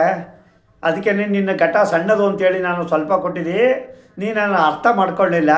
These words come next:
ಕರಡಿಗಳು ನಾವು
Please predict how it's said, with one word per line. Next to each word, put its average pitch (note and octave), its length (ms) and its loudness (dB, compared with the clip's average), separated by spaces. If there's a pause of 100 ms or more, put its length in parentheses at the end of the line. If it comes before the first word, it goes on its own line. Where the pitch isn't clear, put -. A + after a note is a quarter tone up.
(1900)
ಕರಡಿಗಳು A3 440 4
ನಾವು F3+ 600 0